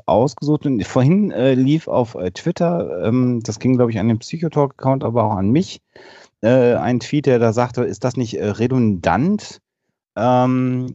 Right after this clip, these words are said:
und, äh, ich gehe mal davon aus, dass Narzissmus und Borderline damit ge-, gemeint sind und nicht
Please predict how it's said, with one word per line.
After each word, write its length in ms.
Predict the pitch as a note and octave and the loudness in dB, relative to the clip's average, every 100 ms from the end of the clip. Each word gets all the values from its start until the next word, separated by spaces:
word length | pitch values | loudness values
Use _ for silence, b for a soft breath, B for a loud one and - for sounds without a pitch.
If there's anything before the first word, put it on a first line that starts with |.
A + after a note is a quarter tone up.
| - - | -14 -4
und, 720 | A2 A2+ A2+ A2+ A2+ - - | 0 2 2 0 -2 -6 -10
äh, 260 | - G#2+ F#2 | -2 0 0
ich 180 | G2 - _ | -6 -16 _
gehe 140 | B2 | 0
mal 100 | A#2+ | 2
davon 180 | A2+ G#2+ | 2 2
aus, 140 | F#2+ A2+ | -2 -2
dass 160 | G#2+ | -2
Narzissmus 400 | G#2+ G2 A2+ A2+ | -4 -4 -6 -4
und 140 | F#2+ E2 | -4 0
Borderline 400 | F#2+ C3+ D3 C#3 | 2 2 0 0
damit 340 | C3+ C3+ C3 - | 0 0 -4 -8
ge-, 80 | F#2+ | -8
gemeint 400 | A2 A2+ B2 C3 | 0 2 2 0
sind 180 | C3 | -2
und 160 | F2 F2+ | -2 -2
nicht 360 | A#2 A#2+ - | 0 0 -6